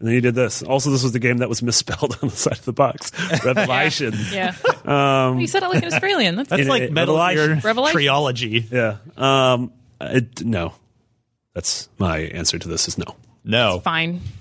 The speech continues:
Speaker 3: Yeah, so, uh, by the way, the sequel to this is already on Xbox One, Resident Evil Revelations two.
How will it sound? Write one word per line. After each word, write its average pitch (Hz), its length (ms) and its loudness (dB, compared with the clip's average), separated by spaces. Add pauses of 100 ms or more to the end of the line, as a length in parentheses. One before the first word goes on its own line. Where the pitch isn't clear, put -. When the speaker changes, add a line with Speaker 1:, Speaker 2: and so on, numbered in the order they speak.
(120)
Speaker 3:
Yeah, 135 180 2
so, 147 360 2
uh, 131 300 4
by 151 160 0
the 165 60 2
way, 147 80 4
the 120 80 -2
sequel 262 440 2
to 120 100 -6
this 104 220 -4
is 113 100 -2
already 127 340 2
on 123 240 4
Xbox 180 500 0
One, 196 300 -4
Resident 143 320 0
Evil 143 160 2
Revelations 143 720 2
two. 135 340 2